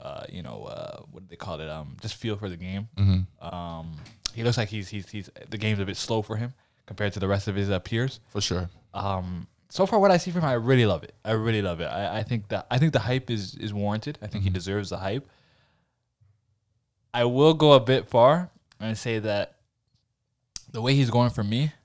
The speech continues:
Speaker 1: if he keeps going this path, I know it's early. I know it's early. I'm taking a number one pick out of high school. Um, if they can change that rule from the, that you don't have to play one and done,
Speaker 2: Yeah.
Speaker 1: I'm taking a number one pick right out of high school. One reason is, of course, because of what the talent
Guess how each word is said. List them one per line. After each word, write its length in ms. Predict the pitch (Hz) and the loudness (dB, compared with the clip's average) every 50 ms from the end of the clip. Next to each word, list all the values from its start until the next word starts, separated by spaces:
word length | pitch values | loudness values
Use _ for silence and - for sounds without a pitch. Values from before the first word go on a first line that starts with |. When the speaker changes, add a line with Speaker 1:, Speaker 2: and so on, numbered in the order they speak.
| _ _ _ _ _ _ _ _ _ _ _ _ | _ _ _ _ _ _ _ _ _ _ _ _
Speaker 1:
if 180 | - - 87 - | -18 -18 -14 -10
he 120 | 120 131 | -10 -8
keeps 220 | 135 - 175 165 151 | -4 -2 0 0 2
going 260 | 135 156 160 160 151 | 6 6 8 8 8
this 140 | 143 131 - | 6 4 4
path, 480 | - 147 151 131 110 107 107 104 - - | 4 4 6 6 4 4 0 -4 -8 -10
I 80 | - 110 | -6 2
know 140 | 127 160 190 | 6 8 8
it's 140 | 208 175 | 10 12
early. 420 | 214 220 214 180 143 113 107 113 117 - | 12 12 12 12 10 8 2 -2 -2 -2
I 100 | 123 131 | 0 4
know 160 | 151 175 190 | 4 6 4
it's 100 | 190 - | 4 6
early. 440 | - 220 220 190 147 113 104 101 - _ _ _ _ _ _ _ _ _ _ _ _ _ _ _ _ _ _ _ _ _ _ - | 8 8 8 8 8 6 0 -6 -8 _ _ _ _ _ _ _ _ _ _ _ _ _ _ _ _ _ _ _ _ _ _ -8
I'm 120 | - 110 | -6 -4
taking 260 | 110 117 110 - 101 | -2 -2 -2 -2 -2
a 40 | 90 87 | -4 -2
number 200 | 95 95 95 98 | -2 -2 -2 0
one 140 | 95 90 | -2 -2
pick 200 | 90 - 98 92 | -2 -2 -4 -2
out 120 | 87 82 82 | -2 -2 -2
of 160 | 85 - - | -4 -6 -8
high 300 | 98 101 - - 87 90 | -10 -12 -10 -8 -6 -6
school. 420 | 90 - - 80 78 82 - - - - | -6 -6 -8 -8 -10 -10 -12 -14 -12 -10
Um, 520 | 87 80 80 80 80 78 78 78 78 80 - _ _ _ _ - | -8 -8 -6 -6 -8 -8 -8 -10 -12 -16 -18 _ _ _ _ 0
if 140 | 123 107 | 0 2
they 120 | - 120 110 | 4 2 2
can 160 | - 107 90 | 2 0 0
change 240 | - 110 107 101 95 | 2 2 2 2 2
that 180 | 95 87 85 | 2 0 0
rule 380 | 82 92 98 107 127 127 - 87 | -2 -2 0 0 0 -2 -4 -8
from 160 | - - 85 90 | -8 -6 -6 -4
the, 120 | 87 82 - - - | -6 -6 -8 -12 -14
that 120 | - 76 87 | -10 -8 -6
you 100 | 92 90 | -4 -2
don't 100 | 92 92 | -2 -2
have 80 | 92 | -4
to 60 | 87 | -4
play 120 | - 92 90 | -4 -4 -2
one 160 | 85 92 92 | -2 -2 -2
and 100 | 90 90 | -2 -2
done, 200 | 87 95 104 127 - - | 0 0 -2 -2 -4 -6
Speaker 2:
Yeah. 260 | 101 98 87 85 82 87 - - | -6 -4 -4 -4 -6 -8 -8 -8
Speaker 1:
I'm 140 | - 95 90 | -6 -6 -4
taking 240 | - 104 - 101 92 | -4 -4 -2 -2 -4
a 180 | 87 82 87 - | -4 -4 -8 -10
number 180 | - 92 92 101 | -12 -8 -6 -4
one 140 | 101 98 87 | -2 -2 -2
pick 240 | - 92 87 - - | -2 -4 -6 -6 -8
right 160 | - 90 87 87 | -6 -4 -4 -2
out 120 | 87 82 | -4 -4
of 40 | 80 | -6
high 120 | 76 76 78 | -6 -8 -10
school. 280 | - - 85 67 - - - - _ _ | -10 -10 -12 -12 -12 -14 -20 -20 _ _
One 360 | _ - 113 135 170 220 220 180 | _ -2 6 10 10 10 10 10
reason 300 | 170 170 156 139 151 135 | 8 8 8 6 4 0
is, 180 | 113 123 120 | -2 -4 -4
of 140 | 110 98 - | -6 -8 -8
course, 280 | - 107 101 123 127 - | -4 -4 -4 -4 -4 -8
because 320 | - - - - 104 90 | -12 -12 -8 -6 -6 -6
of 80 | 90 82 | -6 -6
what 200 | 82 95 90 - | -6 -6 -6 -6
the 80 | - 104 | -8 -10
talent 380 | - - 92 98 107 120 123 | -10 -6 -4 -4 -4 -4 -6